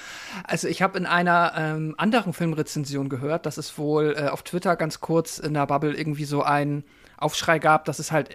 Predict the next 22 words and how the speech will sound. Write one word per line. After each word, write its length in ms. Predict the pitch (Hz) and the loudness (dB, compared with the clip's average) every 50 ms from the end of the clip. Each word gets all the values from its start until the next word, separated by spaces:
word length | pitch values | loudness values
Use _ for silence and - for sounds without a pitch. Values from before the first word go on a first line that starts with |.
| - | -16
äh, 240 | - - 151 - - - - - - - | -14 -12 -12 -12 -12 -16 -18 -20 -20 -12
ja, 200 | 170 151 151 160 | -6 -2 -2 -2
f-, 180 | - - - - | -2 -4 -14 -16
viele 260 | - - - 175 175 | -16 -4 0 2 4
Menschen, 380 | 165 165 170 190 180 - - 180 | 6 6 6 4 4 2 2 2
auch 160 | 165 170 - | 2 2 2
wohl 100 | 175 - | 0 0
in 60 | 165 | 0
den 100 | 165 160 | 0 0
U 60 | 156 | -2
S 120 | 160 - - | -4 -4 -4
A, 380 | - 156 151 160 170 180 180 - - - - - - - - - - - | 0 2 4 4 4 2 0 -4 -10 -20 -20 -20 -20 -20 -20 -20 -10 -6
ähm, 680 | 160 156 151 151 151 151 147 147 147 147 143 147 - - - - | -2 0 0 2 2 2 2 0 0 0 -2 -2 -6 -8 -10 -10
sehr 240 | 160 151 - 165 160 | -8 0 0 2 4
unglücklich 360 | 175 180 220 214 175 151 - | 4 4 2 2 0 0 4
waren 160 | 156 143 143 | 4 4 6
mit 140 | 143 143 131 | 4 2 0
dieser 160 | 151 143 139 | -2 -4 -4
Feuerwehrmänner-Szene, 1400 | 127 - - 143 135 135 131 131 131 127 131 131 131 131 - - - - - 143 139 135 143 156 190 220 208 156 | -2 0 0 0 0 0 0 -2 -2 0 0 -2 -2 -2 -4 -6 -8 -8 -6 -4 -2 0 0 2 2 0 0 2
weil 260 | 147 147 147 143 139 139 | 4 4 4 4 4 2
ja 300 | 143 139 139 139 135 - | 4 4 4 2 2 2
auch, 340 | 147 139 135 135 - - | 2 0 0 0 -4 -8